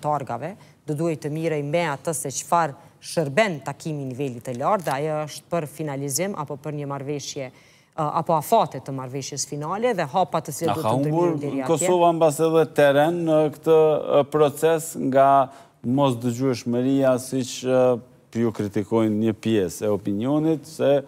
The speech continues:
Speaker 2: mbase këtë temë nuk është dashur ta, të ngritet deri në këtë nivel. A, apo ndodh mbase sh-, heqja dhe afatit kohor, si ta quajmë, dënim për Kosovën?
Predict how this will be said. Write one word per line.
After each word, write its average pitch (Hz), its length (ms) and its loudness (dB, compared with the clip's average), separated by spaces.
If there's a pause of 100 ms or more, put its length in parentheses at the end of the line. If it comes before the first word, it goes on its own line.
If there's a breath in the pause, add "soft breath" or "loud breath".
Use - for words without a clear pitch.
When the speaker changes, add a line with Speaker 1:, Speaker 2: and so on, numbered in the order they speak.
(220 loud breath)
Speaker 2:
mbase 123 480 2 (160)
këtë 127 280 0
temë 131 440 2
nuk 123 160 -4
është 113 160 -2
dashur 117 400 2
ta, 117 100 0 (220)
të 123 240 -4
ngritet 120 360 -2
deri 117 200 4
në 117 160 0
këtë 120 280 -2
nivel. 104 360 2 (600 loud breath)
A, 104 140 4 (480)
apo 113 300 4 (440)
ndodh 123 480 4
mbase 131 480 4
sh-, - 220 -4 (240)
heqja 143 400 4 (100)
dhe 131 80 8
afatit 131 560 4
kohor, 151 460 6 (140)
si 135 420 4 (560)
ta 92 100 2
quajmë, 98 380 0
dënim 107 320 2
për 95 100 -2
Kosovën? 85 480 0